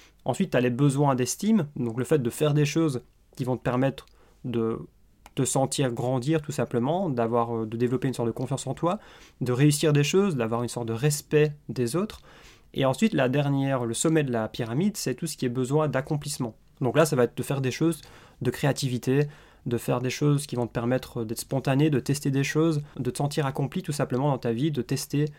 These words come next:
un maximum de choses, de pouvoir, euh, bah, évoluer tout simplement aussi.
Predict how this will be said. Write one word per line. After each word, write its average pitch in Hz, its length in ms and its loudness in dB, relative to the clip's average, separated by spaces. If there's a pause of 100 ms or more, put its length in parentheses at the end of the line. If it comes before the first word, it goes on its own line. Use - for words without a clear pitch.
(320)
un 127 80 -4
maximum 131 400 -2
de 117 80 -2
choses, 151 220 -2
de 143 100 -6
pouvoir, 127 420 -2
euh, 113 300 -2 (380)
bah, 143 240 -4
évoluer 123 540 -2
tout 147 100 -16
simplement 127 460 -4
aussi. - 260 -6